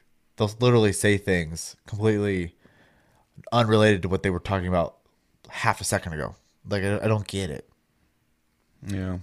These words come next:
Speaker 1: They're not talking to each other. They're just, they're like two dudes. One's like, "I fucking hate you." And the other guy's like, "I like to drink." You're not talking to each
Speaker 2: And then,
Speaker 1: other.
Speaker 2: and then the other guy's like, "I know you like to drink. You need to not do that."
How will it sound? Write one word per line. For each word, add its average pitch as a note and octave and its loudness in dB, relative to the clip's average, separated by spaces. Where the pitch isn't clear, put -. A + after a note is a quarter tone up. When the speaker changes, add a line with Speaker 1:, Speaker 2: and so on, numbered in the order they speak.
Speaker 1:
They're G#2+ -6
not A#2 0
talking A2+ 0
to C#2 -12
each - -14
other. A#1+ -12
They're G#2 0
just, - -4
they're C#3 2
like C3+ -4
two F3 -4
dudes. C3 -2
One's C3 -4
like, G#2+ 0
"I A2+ -4
fucking B2+ -2
hate B2 0
you." G#2+ -6
And G2+ -4
the G#2+ -2
other G#2+ -2
guy's G2 -2
like, F2+ -4
"I E3+ 8
like C3+ 6
to B2 -4
drink." B2+ 4
You're - 2
not G3 6
talking B3 8
to D#3 6
each A#2 4
Speaker 2:
And A#2+ 8
then, G#2 6
Speaker 1:
other. F2+ 4
Speaker 2:
and A2 0
then A2 2
the A2 2
other A2 4
guy's G2+ 2
like, G#2+ 4
"I A2+ 10
know B2 4
you A#2+ 2
like A#2 4
to G#2 -2
drink. G#2 0
You G#2+ -2
need A2+ 2
to G#2 0
not G#2 2
do A#2 0
that." G#2 -4